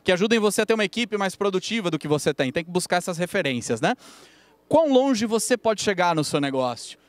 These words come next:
Vamos sair agora do pedal ali, vamos sair do levantamento de peso. Vamos falar do teu negócio. Eu gostaria de pedir que você responda, eu peço que você responda, é,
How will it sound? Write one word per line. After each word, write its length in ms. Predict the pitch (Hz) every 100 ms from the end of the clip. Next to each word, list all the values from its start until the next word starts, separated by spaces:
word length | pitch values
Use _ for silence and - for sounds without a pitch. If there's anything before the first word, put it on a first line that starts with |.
| _
Vamos 160 | 262 269
sair 200 | 247 240
agora 380 | 202 202 196 165
do 100 | 151
pedal 500 | 170 147 165 180 156
ali, 220 | 160 202
vamos 220 | 190 190
sair 160 | 190 180
do 100 | 175
levantamento 560 | 165 170 170 170 165
de 100 | 147
peso. 280 | 143 135 123
Vamos 140 | 190
falar 180 | 233 226
do 100 | 220
teu 320 | - 240 262 - _ -
negócio. 600 | 202 165 135 - - 110 _ _ _ _ _ _ _ _ _ _ _
Eu 80 | -
gostaria 320 | 254 262 269
de 80 | 233
pedir 300 | 233 233 226
que 80 | 226
você 220 | 220 233
responda, 600 | 214 202 - 208 214 175
eu 80 | 139
peço 380 | - - 196 -
que 60 |
você 200 | 190 180
responda, 640 | 180 156 - 190 185 135 117 - _ _
é, 320 | 156 165 170